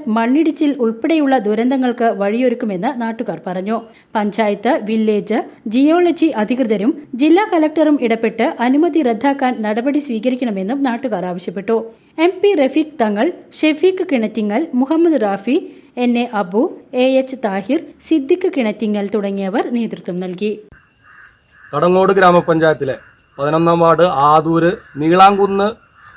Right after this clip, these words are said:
Speaker 2: എന്ന് പറയുന്ന പ്രദേശത്ത് എയർടെൽ ടവറിന് വേണ്ടിയിട്ട് ഭീമമായ രീതിയിൽ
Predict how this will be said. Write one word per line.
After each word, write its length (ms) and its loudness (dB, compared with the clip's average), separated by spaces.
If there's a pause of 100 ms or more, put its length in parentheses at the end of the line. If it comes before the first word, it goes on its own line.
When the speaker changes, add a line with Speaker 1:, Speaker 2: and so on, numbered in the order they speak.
(160)
Speaker 2:
എന്ന് 160 2
പറയുന്ന 280 4
പ്രദേശത്ത് 600 -2 (500)
എയർടെൽ 420 0
ടവറിന് 420 4
വേണ്ടിയിട്ട് 480 2 (560)
ഭീമമായ 560 6
രീതിയിൽ 580 2